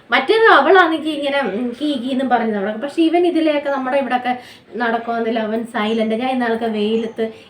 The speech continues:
ഇവർ രണ്ടും കൂടെ കിടക്കുന്നതൊക്കെ ഞാൻ കാണിച്ചായിരുന്നു വീഡിയോയ്ക്കകത്തുണ്ട് കേട്ടോ. എനിക്ക് ഭയങ്കര സങ്കടം തോന്നുന്നു അവൻ ഇന്ന് അങ്ങനെ പറ്റിയത്. ഇനി ചത്തുപോയോ എന്തോ. അത്രയ്ക്ക് ഈ അഞ്ച് അവന്മാരും കൂടി ഇവനെ കടിച്ചു പറിച്ചു. നമ്മളിങ്ങനെ ആനിമൽ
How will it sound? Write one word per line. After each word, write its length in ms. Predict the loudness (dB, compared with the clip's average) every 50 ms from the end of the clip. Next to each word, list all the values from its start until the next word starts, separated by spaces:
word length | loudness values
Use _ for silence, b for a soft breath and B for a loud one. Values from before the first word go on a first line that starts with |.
| B -4
ഇവർ 100 | -2 0 0
രണ്ടും 140 | 0 -2 -2
കൂടെ 120 | -4 -4 -4 -4
കിടക്കുന്നതൊക്കെ 600 | -4 -4 -4 -4 -6 -6 -6 -4 -4 -4 -4 -6 -6 -4
ഞാൻ 100 | -4 -6 -6 -6
കാണിച്ചായിരുന്നു 560 | -4 -4 -4 -4 -6 -6 -6 -6 -4 -4 -4 -4
വീഡിയോയ്ക്കകത്തുണ്ട് 680 | -4 -4 -2 -4 -4 -4 -6 -10 -10 -10 -12 -12 -10 -8 -8 -8
കേട്ടോ. 220 | -6 -6 -8 -10 -10 B B B B B -10 -8
എനിക്ക് 220 | -6 -4 -4 -4 -6 -6 -6
ഭയങ്കര 380 | -6 -4 -4 -2 -2 -2 -2 -4 -4 -6 -6
സങ്കടം 360 | -6 -6 -4 -4 -4 -4 -4 -4
തോന്നുന്നു 340 | -4 -4 -4 -4 -6 -6 -6 -8
അവൻ 140 | -8 -6 -6 -4 -4
ഇന്ന് 160 | -4 -6 -6 -6
അങ്ങനെ 200 | -8 -8 -8 -8 -8 -10
പറ്റിയത്. 340 | -12 -12 -8 -8 -6 -4 -4 -4
ഇനി 100 | -4 -6 -8 -10
ചത്തുപോയോ 420 | -14 -14 -14 -10 -8 -6 -6 -6 -6 -8 -8 -8
എന്തോ. 160 | -6 -6 -8 -8 B B B B B B -16
അത്രയ്ക്ക് 580 | -16 -16 -20 -16 -8 -4 -2 -2 -2 -4 -6 -4
ഈ 40 | -2 -2
അഞ്ച് 440 | -2 -2 -2 -2 -2 -2 -2 -2 -2 -2
അവന്മാരും 480 | 0 0 -2 -2 -2 -2 -2 -2 -2 -2
കൂടി 140 | -4 -4 -4 -2
ഇവനെ 240 | -4 -4 -4 -4 -4 -6 -8 B B B B B B -14
കടിച്ചു 280 | -12 -12 -12 -12 -10 -6 -4
പറിച്ചു. 300 | -4 -4 -4 -6 -8 -8 -8 -10 -16 B B B B B B B _ _ _ _ _ _ _ -14 -8 -6 -2 -2 0 0
നമ്മളിങ്ങനെ 480 | 0 0 0 -2 -2 0 -2 -2 0 0 0 0
ആനിമൽ 340 | 0 0 0 0 0 0 0